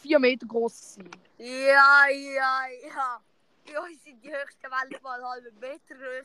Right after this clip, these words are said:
Speaker 2: gewesen.
Speaker 1: Also, vielleicht könnte ich, könnte man ein Video auf den Instagram-Channel hochladen, wo ich halt ein bisschen filme. Ja, aber ich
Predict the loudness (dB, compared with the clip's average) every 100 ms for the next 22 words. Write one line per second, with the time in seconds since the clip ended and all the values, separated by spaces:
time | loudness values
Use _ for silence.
0 | _ _ _ -20 -20 _ _ _ _ _
1 | _ -18 -18 -18 _ _ -20 _ -20 _
2 | _ _ -20 -20 -20 _ _ _ -20 _
3 | _ -18 0 0 0 -6 -20 -6 -4 -2
4 | 0 0 -2 -12 -18 -4 -2 0 -2 -2
5 | -6 -4 -2 -2 -4 -12 -14 -18 -14 -14
6 | -12 -10 -6 -6 -6 -4 -2 -2 -6 _
7 | -20 _ 0 0 0 -2 -2 -6 -10 -10
8 | -14 2 2 2 2 4 4 4 -2 -16
9 | -18 -20 _ -4 4 6 6 4 -6 -16
10 | -14 -14 -4 -2 -2